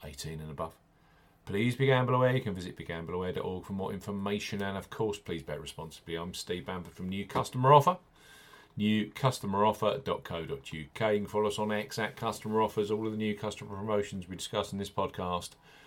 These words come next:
are available in the podcast description box as our key T's and C's for all of the offers that we mention. Let's start this Carabao Cup podcast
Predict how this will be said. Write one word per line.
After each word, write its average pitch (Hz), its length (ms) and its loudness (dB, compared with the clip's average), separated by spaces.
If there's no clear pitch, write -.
are 110 60 0
available 110 400 4
in 113 80 2
the 110 80 0
podcast 110 480 0
description 110 500 -6
box 101 300 0
as 101 120 0
our 101 120 6
key 101 260 -4
T's 101 260 -4
and 95 120 -6
C's 101 260 0
for 104 60 0
all 104 180 0
of 101 80 0
the 98 140 -2
offers 92 240 -4
that 104 100 -2
we 104 80 -2
mention. 107 340 -2
Let's 98 220 -4
start - 680 -4
this - 160 -8
Carabao 82 880 -6
Cup - 340 -6
podcast 113 760 -2